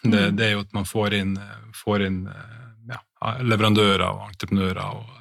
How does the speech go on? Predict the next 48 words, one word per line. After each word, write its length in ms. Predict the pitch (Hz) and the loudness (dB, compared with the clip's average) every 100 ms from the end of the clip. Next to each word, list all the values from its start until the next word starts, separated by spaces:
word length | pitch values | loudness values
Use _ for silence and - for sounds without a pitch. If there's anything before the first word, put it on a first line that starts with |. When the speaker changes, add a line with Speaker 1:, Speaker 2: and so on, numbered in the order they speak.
| 120 | -4
Speaker 1:
den 240 | 113 101 | 0 2
kompetansen 640 | 101 95 - 98 92 - 101 | 2 -2 0 0 2 0 -2
da, 80 | 104 | -4
i, 140 | 101 95 98 | -2 -2 -2
i 20 | |
en 140 | 98 | -2
tidlig 240 | 90 95 95 | 0 0 0
fase. 400 | 95 92 - - - | 0 2 0 -2 -16
At 120 | - | -6
ikke 160 | 95 92 | -4 -2
man 140 | 90 | -2
sitter 260 | 92 90 101 98 | -4 -6 -6 -4
og, 280 | 95 95 - - - - - - _ _ | -4 -8 -12 -20 -20 -20 -20 -20 _ _
eh, 580 | 127 117 - - 120 120 | -10 -10 -8 -10 -12 -6
ja, 80 | 123 - _ 113 104 | -6 -6 _ -4 -2
planlegger 400 | 101 101 101 90 95 | 2 4 4 4 2
og 40 | |
utvikler 300 | 92 92 95 | 0 -2 -2
prosjektet 640 | 87 92 95 - - 82 98 | 0 0 -2 -4 -6 -6 -6
uten 200 | 101 - 95 | -8 -4 -2
å 20 | |
ha 200 | 90 95 | 2 2
med, 260 | 95 80 87 - | 2 0 -4 -12
ha 200 | - 104 | -6 0
med 120 | 101 95 | 2 4
alle 160 | 104 92 | 4 2
aktørene, 400 | - 98 104 117 | 2 2 2 0
da. 80 | - _ 110 | -2 _ -4
Eh, 460 | 101 98 95 92 90 | -2 -2 -2 -6 -8
at 80 | - | -10
det 80 | 95 | -6
da 120 | 92 87 | -2 -2
er 80 | 104 | -2
noen 260 | 104 95 | -4 -2
som 220 | - - - | -2 -2 -4
sitter 280 | - - - | -4 -4 -6
og, 240 | 92 101 | -6 -10
sitter 240 | - 98 | -8 -6
og 20 | - | 0
planlegger 380 | 101 98 98 | 2 4 2
det, 80 | 117 | 2
og 80 | 120 | 2
så 80 | 92 | 2
noen 240 | 101 95 | -2 0
som 140 | - 92 | -2 0
skal 140 | 98 | 0
gjennomføre 340 | 92 92 82 95 | 0 0 -4 -6
etterpå. 260 | - - | -8 -16